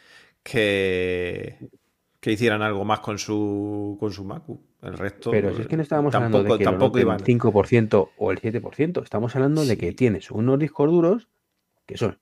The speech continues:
Speaker 2: caros de pelotas, multiplicado por dos. Y que encima, que son caros de pelotas, multiplicado por dos, si cojo el básico, que simplemente es un poquito menos caro de pelotas, porque es lo que me vendes del básico,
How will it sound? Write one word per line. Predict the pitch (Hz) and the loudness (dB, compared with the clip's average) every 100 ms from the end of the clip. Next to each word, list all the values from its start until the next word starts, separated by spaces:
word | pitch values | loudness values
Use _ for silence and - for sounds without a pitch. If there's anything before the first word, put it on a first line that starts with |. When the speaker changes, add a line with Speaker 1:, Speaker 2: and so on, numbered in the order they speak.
| _ - | _ -4
Speaker 2:
caros | 92 101 | -2 4
de | 143 | 4
pelotas, | 143 175 175 160 214 - _ _ _ _ _ _ _ | 6 6 4 0 -2 -12 _ _ _ _ _ _ _
multiplicado | 92 - 90 95 107 | -14 -12 -10 -4 0
por | 92 | -2
dos. | - - _ _ _ _ _ _ _ _ _ _ _ _ | -4 -16 _ _ _ _ _ _ _ _ _ _ _ _
Y | - 95 | -10 -6
que | 95 95 | -6 -6
encima, | - 87 131 151 254 - _ - | -8 2 4 4 2 -4 _ -8
que | 92 | -6
son | 95 | -4
caros | 95 101 | -4 -4
de | 104 | 0
pelotas, | 131 120 90 | 2 0 -6
multiplicado | 92 90 98 113 | -10 -6 -4 2
por | 143 | 6
dos, | 180 254 - _ _ _ - | 6 4 -2 _ _ _ -8
si | 95 | -6
cojo | 95 - 113 | -4 0 2
el | |
básico, | 147 180 147 196 277 _ _ _ _ | 4 2 2 2 2 _ _ _ _
que | 98 | -6
simplemente | 107 98 110 104 | -2 0 0 0
es | 104 | -4
un | 92 | -6
poquito | 95 95 101 | -6 -6 -2
menos | 104 95 - | -2 -2 -2
caro | 101 | 2
de | 101 | 2
pelotas, | 117 160 - 233 - _ _ _ _ _ _ _ _ _ _ _ _ | 4 4 4 0 -2 _ _ _ _ _ _ _ _ _ _ _ _
porque | 92 92 | -16 -8
es | 95 | -6
lo | 87 | -6
que | 85 | -6
me | 92 | -4
vendes | 101 95 | -2 0
del | 95 120 | 2 2
básico, | 139 160 208 285 | 2 4 2 2